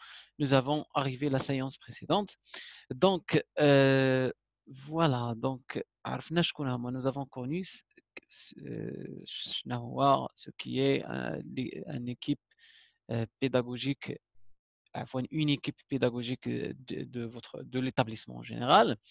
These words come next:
Euh, donc, euh, au-, aussi, donc, vous, vous devez savoir que vous avez passé pas mal de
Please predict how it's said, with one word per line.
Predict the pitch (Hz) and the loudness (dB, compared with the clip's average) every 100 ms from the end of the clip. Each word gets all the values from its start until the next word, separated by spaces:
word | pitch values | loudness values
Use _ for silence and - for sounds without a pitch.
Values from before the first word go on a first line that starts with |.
| - - - - - - - - | -20 -18 -16 -20 -20 -20 -6 6
Euh, | 143 147 147 139 120 - | 8 10 8 8 4 0
donc, | 143 131 185 160 - 156 - - | 0 4 4 2 4 4 4 0
euh, | 143 131 95 | 4 4 2
au-, | 160 151 - - 80 69 76 73 | 0 -2 -2 -8 -6 -4 -4 -2
aussi, | 175 - - 214 | -2 -2 0 2
donc, | 151 156 135 | 2 0 -4
vous, | 139 147 131 | -4 -4 -4
vous | 147 | -2
devez | 156 147 | -2 2
savoir | 151 135 160 | 2 2 0
que | - 156 | 0 -2
vous | 139 147 | 4 6
avez | 143 147 | 6 2
passé | 147 131 127 135 - _ - | -2 -2 -4 -4 -6 _ 2
pas | 190 | 4
mal | 147 139 147 139 113 117 | 6 4 4 2 0 0
de | 123 120 | -2 -4